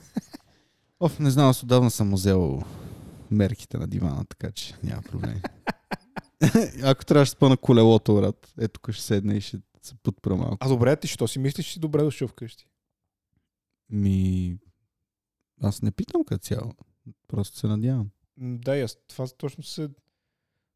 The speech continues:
Speaker 2: Не разбирам, що имаш такъв оптимизъм.
Speaker 1: Ми, да, я знам, р-, разчитам на приятелство. Не? А. Еми, значи, да, ще спя долу, долу, ще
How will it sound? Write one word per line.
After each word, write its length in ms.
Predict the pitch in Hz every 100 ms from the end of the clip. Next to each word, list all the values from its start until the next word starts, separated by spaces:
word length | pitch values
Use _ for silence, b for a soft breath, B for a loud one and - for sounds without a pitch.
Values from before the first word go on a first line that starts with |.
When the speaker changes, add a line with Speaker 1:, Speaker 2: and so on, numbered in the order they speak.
| _ _ _
Speaker 2:
Не 200 | 139 135
разбирам, 480 | 127 117 120 135 156
що 240 | 139 - 131
имаш 200 | 135 -
такъв 280 | - 147
оптимизъм. 580 | 147 - 135 135 147 110 _ _ _ _
Speaker 1:
Ми, 420 | - 101 101 101 98
да, 200 | 101 113
я 140 | 135
знам, 340 | 175 175 104 95
р-, 80 | 95 98
разчитам 640 | 123 95 - - 120 110 110 -
на 100 | 107
приятелство. 580 | - 110 - 113 - _ _ _ _ _ _ _ _ _
Не? 240 | 101 107 131 _ _ _
А. 60 | 101 95 98 _ _ 113
Еми, 300 | 120 135 139 _ 135
значи, 480 | 135 135 - 143 143 135 -
да, 240 | 131 131 131
ще 160 | -
спя 220 | 123 - 131
долу, 340 | 131 127 113
долу, 320 | 117 117 117
ще 160 | -